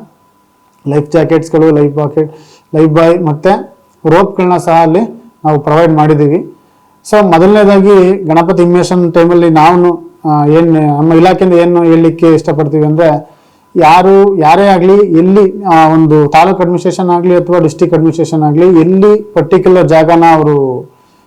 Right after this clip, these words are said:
ನಿಮಗೆ ಸೂಚಿಸಿರ್ತಾರೋ ಅದೇ ಜಾಗದಲ್ಲಿ ಗಣಪತಿಯನ್ನ ನೀವು ವಿಸರ್ಜನೆ ಮಾಡಿ. ವಿಸರ್ಜನೆ ಮಾಡ್ಲಿಕ್ಕೂ ಸಹ ಅಲ್ಲಿ ಜನಗಳಿರ್ತಾರೆ, so ಆ ಸಿಬ್ಬಂದಿ ಇರ್ತಾರೆ, ಆ ಸಿಬ್ಬಂದಿಯವ್ರ ಕೈಗೆ ನೀವು ಗಣಪತಿನ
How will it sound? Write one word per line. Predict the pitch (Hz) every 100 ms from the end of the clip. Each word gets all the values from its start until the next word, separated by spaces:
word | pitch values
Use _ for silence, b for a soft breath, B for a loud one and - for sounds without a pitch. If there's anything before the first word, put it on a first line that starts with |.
| b -
ನಿಮಗೆ | 160 156 151
ಸೂಚಿಸಿರ್ತಾರೋ | 185 185 180 156 151 196 - -
ಅದೇ | 143 170 196
ಜಾಗದಲ್ಲಿ | 175 170 160 160 214
ಗಣಪತಿಯನ್ನ | 254 190 156 147 156 156 151 214 - b b -
ನೀವು | 165 165 214
ವಿಸರ್ಜನೆ | 208 147 175 156 156
ಮಾಡಿ. | 147 139 175 202 - _ -
ವಿಸರ್ಜನೆ | - 190 185 196
ಮಾಡ್ಲಿಕ್ಕೂ | 175 175 175 175 175
ಸಹ | 180 160 196 - -
ಅಲ್ಲಿ | 160 156
ಜನಗಳಿರ್ತಾರೆ, | 151 165 180 170 151 165
so | 190 214 - 170 175
ಆ | 160
ಸಿಬ್ಬಂದಿ | 143 156 160 180
ಇರ್ತಾರೆ, | 170 165 165
ಆ | 220 180
ಸಿಬ್ಬಂದಿಯವ್ರ | 151 165 151 185 180 180
ಕೈಗೆ | 180 175
ನೀವು | 190 170
ಗಣಪತಿನ | 156 151 156 151